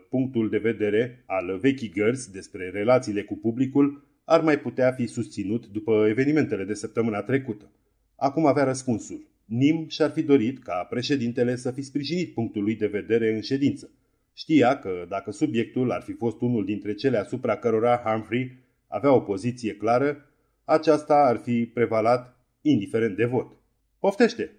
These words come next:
îl invită președintele în timp ce se apropiau de birourile lor învecinate pe culoarul din fața sălii de conferințe. "Am ceva de care vreau să te ocupi tu." Apartamentul de birouri al președintelui, deși mai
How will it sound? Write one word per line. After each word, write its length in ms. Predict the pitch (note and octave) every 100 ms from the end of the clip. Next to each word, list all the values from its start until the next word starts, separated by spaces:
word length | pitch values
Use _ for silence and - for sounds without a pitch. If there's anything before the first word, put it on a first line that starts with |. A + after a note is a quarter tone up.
| _ -
îl 120 | G#2
invită 260 | G#2 G#2 B2+
președintele 720 | A2+ G#2 F#2+ G#2+ A#2 B2+ B2+
în 180 | A#2 B2
timp 180 | D3+
ce 100 | C3+
se 120 | C#3 C3+
apropiau 560 | C3 C#3 A2 G2+ A2+ F#2+
de 200 | E2+ E2+
birourile 540 | G2+ G#2+ G#2 G#2 A2+
lor 200 | B2 G#2+
învecinate 680 | A2+ G2+ G2 G2+ G2+ A2+ A#2
pe 380 | A2 G#2+ A2 G#2
culoarul 400 | C#3 C#3 G2+ A2+
din 140 | G2+ G2
fața 260 | A2+ G#2+
sălii 260 | G2+ G#2+ F#2
de 100 | F#2
conferințe. 600 | - G#2+ C3 A#2+ - - _ _ _ _ _
"Am 160 | - G#3
ceva 260 | G#3 E3
de 100 | A2
care 180 | G#2 A2+
vreau 160 | A2 A#2
să 100 | A2+
te 100 | A#2+
ocupi 300 | A#2+ B2+ -
tu." 200 | G#2 - _ _ _ _ _ _ _
Apartamentul 640 | C3 C3 C3+ C#3 G3 G#3+
de 100 | D#3+
birouri 420 | B2+ A2 G2 C3 G#2+
al 80 |
președintelui, 840 | - G2 F#2+ A2 A2 G2 F#2+ G#2 A#2+
deși 300 | E2+ F2 -
mai 500 | G2+ G2 G2 F#2+ F#2